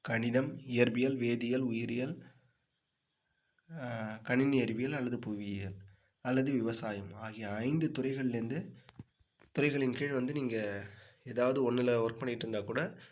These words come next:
நீங்க சயின்ஸ் டீச்சரா இருக்கீங்க, டீச்சரா இருக்கீங்கன்னா நீங்க வந்து விண்ணப்பிக்கலாம் அப்படின்னு சொல்லியிருக்காங்க. பாருங்க, எந்தெந்த டிபார்ட்மெண்ட்னா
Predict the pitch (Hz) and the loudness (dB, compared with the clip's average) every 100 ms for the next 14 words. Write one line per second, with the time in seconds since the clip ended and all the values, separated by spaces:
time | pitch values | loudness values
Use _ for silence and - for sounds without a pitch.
0 | _ - 135 120 120 127 - 127 117 117 | _ -4 -2 0 0 0 -2 -4 -4 -4
1 | 110 120 110 120 - 131 123 117 113 143 | -4 -4 -4 -4 0 0 0 -2 -2 0
2 | 143 120 117 120 117 117 117 107 110 110 | 2 2 0 -2 0 -2 -2 -2 -2 -2
3 | 107 107 101 98 95 95 - - - - | -4 -6 -6 -6 -8 -10 -12 -20 -20 -20
4 | - - 170 120 110 120 151 156 127 113 | -20 -10 -4 -4 -2 0 2 2 2 0
5 | 107 104 101 135 | -2 -6 -2 0